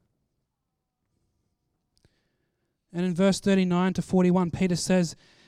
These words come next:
that this invitation to be immersed in a relationship with Jesus extends to everybody, to those close to you and to those far off, to anybody, to all. God is calling.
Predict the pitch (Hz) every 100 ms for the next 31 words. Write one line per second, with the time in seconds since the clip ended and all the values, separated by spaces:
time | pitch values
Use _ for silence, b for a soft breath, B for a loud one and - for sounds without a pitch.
0 | b 170 190 196 - - 208 180 - 175
1 | 185 196 170 175 175 165 180 190 196 175
2 | 165 175 170 180 151 160 143 165 190 165
3 | 151 175 - - _ _ - - - 220
4 | 202 196 - 214 196 185 165 151 143 -
5 | _ _ _ _ _ _ _ _ _ _
6 | _ - 160 196 185 - 208 208 - 202
7 | 202 196 190 180 190 185 - 190 175 180
8 | 170 - 233 202 190 190 170 165 156 202
9 | - 185 185 165 151 156 170 180 170 -
10 | - 185 202 160 147 151